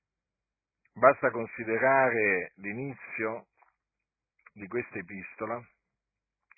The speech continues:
per, eh, capire quanto sia importante questa epistola. Perché?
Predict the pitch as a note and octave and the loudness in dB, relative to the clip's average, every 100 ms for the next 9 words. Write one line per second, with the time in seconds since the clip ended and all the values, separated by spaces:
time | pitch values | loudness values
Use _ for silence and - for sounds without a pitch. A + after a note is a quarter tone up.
0 | _ _ _ _ _ _ _ _ _ _ | _ _ _ _ _ _ _ _ _ _
1 | B2+ C#3+ B2+ B2+ A2 G2+ G#2 F#2+ A#2 C#3+ | 6 6 6 2 0 0 -6 -4 -6 -4
2 | C#3+ C3 A#2+ A2 - _ - C3 C3+ A2 | -4 -2 -2 -2 -6 _ -6 -4 -4 -6
3 | A2+ G#2+ - - C3 B2 A2 - B2+ A#2+ | -6 -6 -10 -14 -8 -8 -8 -10 -12 -10
4 | G2+ B2 A2+ A2 G#2 G2 G2+ G2 - G2 | -8 -2 -2 -2 -6 -6 -8 -8 -10 -10
5 | B2+ B2 - A#1 - _ _ _ _ _ | -8 -10 -14 -20 -20 _ _ _ _ _
6 | _ - G#2 - C2 | _ -10 -8 -10 -12